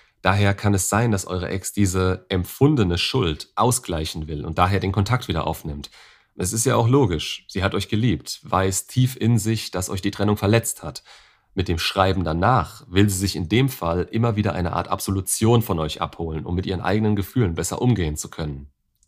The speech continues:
Auch hier, es ist kein generelles Interesse an euch. Wie ihr am besten damit umgeht,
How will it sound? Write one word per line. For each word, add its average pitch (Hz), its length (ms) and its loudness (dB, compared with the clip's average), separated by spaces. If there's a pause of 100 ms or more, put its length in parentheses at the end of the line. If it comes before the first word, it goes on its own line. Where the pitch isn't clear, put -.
(1000)
Auch 104 220 4
hier, 139 400 2
es 85 140 -4
ist - 220 -4
kein 123 340 2
generelles 104 560 0
Interesse 95 580 -2
an 98 160 0
euch. 101 440 0 (260)
Wie 107 180 2
ihr 104 140 2
am 90 100 0
besten 104 300 0
damit 85 240 -2
umgeht, 160 560 0